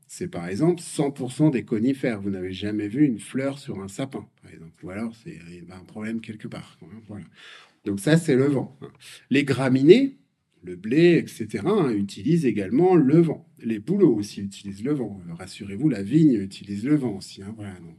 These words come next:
ça, pour l'avenir, ça peut servir. Mais en tout cas, vous n'avez, euh, vous n'avez, euh, pas toutes les, c'est pas tous les cas, hein,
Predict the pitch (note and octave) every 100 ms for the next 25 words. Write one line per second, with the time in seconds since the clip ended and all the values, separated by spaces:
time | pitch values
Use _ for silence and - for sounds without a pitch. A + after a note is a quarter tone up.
0 | - G2 G2+ G2 - E2+ E2+ A2+ A#2+ A#2
1 | A2 - - A2+ G#2 E2+ _ _ _ _
2 | _ - - - - B2+ C3 B2 B2+ D#3+
3 | G3+ B3 - _ - _ - B2+ F#3 F#3+
4 | D#3 D3 F#3 G3 D3 B2+ A#2+ A2+ A2 G#2+
5 | A2+ C3+ C3 B2+ B2 D3+ D#3+ C3 G#2+ G2+
6 | G2 G2 G2 - _ _ _ _ C3+ A#2+
7 | - E3 _ C#3 A#2 A2+ - - E3 E3
8 | - D#3 A#2 G#3+ A3+ F3+